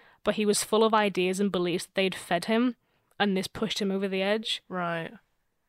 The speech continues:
Speaker 1: He was found to not be guilty by reason of insanity, and he was deemed to be both clinically and legally sane, and he was sent to psychiatric hospitals for four years before he was released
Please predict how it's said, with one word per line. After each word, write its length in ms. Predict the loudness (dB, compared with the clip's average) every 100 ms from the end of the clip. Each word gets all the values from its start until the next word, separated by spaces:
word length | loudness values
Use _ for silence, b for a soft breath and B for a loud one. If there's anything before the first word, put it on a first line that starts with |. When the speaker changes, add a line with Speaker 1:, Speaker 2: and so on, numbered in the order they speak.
| _ _ _ _ _ _
Speaker 1:
He 120 | -2 0
was 120 | 2
found 220 | 4 4
to 60 | 6
not 200 | 4 4
be 80 | 0
guilty 580 | 0 0 -2 -2 -4 -8 _ _ _ _ _ _ _ 0
by 100 | 2
reason 260 | 2 0 0
of 60 |
insanity, 540 | -2 -2 -2 0 0 -2 _ _ _ -2
and 120 | 0
he 100 | 0
was 120 | -2
deemed 260 | 0 0 0
to 80 | 0
be 40 |
both 280 | -2 -2 -4
clinically 460 | -2 0 0 -2 -4 -2
and 240 | 0 0
legally 380 | 0 -2 -2 -2
sane, 480 | -2 -2 2 0 0 _ -8
and 120 | -4
he 80 | -2
was 160 | -2
sent 240 | 0 0 -2 -10 _ -10
to 140 | -4
psychiatric 520 | 0 0 0 -4 -4
hospitals 360 | -6 -4 -2 -4
for 80 | -4
four 300 | -2 0 2
years 320 | 2 2 0
before 260 | -4 -4 -2
he 100 | 0
was 160 | 0 0
released 560 | -2 0 -2 -2 -6